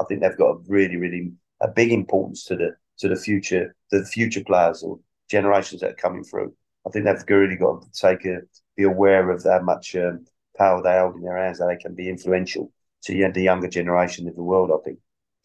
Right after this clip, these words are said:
it's a bit deep, but I think it's such a big game.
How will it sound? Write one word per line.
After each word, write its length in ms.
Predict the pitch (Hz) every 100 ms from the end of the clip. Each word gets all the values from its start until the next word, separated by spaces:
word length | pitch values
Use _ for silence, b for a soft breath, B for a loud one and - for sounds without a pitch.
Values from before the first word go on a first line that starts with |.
| _ _
it's 80 | -
a 60 |
bit 180 | 101 131
deep, 340 | 147 127 - - _ _ -
but 160 | -
I 60 | 110
think 220 | 117 117
it's 120 | -
such 200 | - 110
a 80 | 113
big 200 | 117 110
game. 480 | 143 135 104 117